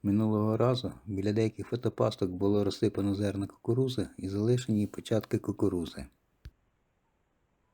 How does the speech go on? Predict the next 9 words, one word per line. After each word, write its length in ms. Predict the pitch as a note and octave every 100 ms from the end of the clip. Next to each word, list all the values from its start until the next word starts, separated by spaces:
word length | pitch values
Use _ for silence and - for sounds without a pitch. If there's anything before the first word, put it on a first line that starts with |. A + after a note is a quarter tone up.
| _ _ _ _ _ _ _ _ - - _
В 40 | A2+
результаті 580 | G#2 G#2+ G#2+ C3 B2+ G#2
було 200 | G2+ G#2
отримано 460 | G2+ A#2+ A2+ G#2+
масу 360 | G2+ A2+ G#2+ G#2
файлів 500 | - B2 B2+ F#2+ E2
з 80 | -
лісовими 540 | F#2+ F#2+ G#2+ A#2 A2+
мишами. 640 | G#2 G#2 - F2 E2 -